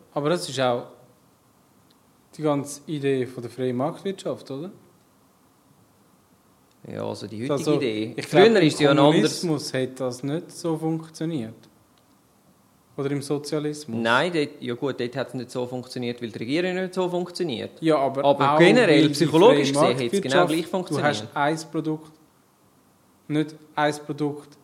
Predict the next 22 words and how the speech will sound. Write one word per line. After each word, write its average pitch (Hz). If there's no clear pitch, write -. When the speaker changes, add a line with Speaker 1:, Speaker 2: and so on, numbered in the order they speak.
Speaker 1:
von 139
zwanzig 139
verschiedenen 139
Firmen 139
mit 143
verschiedensten 147
Farben, 127
sondern 117
du 117
hast 110
ein 123
Produkt. 135
Speaker 2:
Ja. 123
Speaker 1:
Also 131
du 139
hast 127
es -
eigentlich 131
wie 147
gar 143
nicht 139
nötig, 143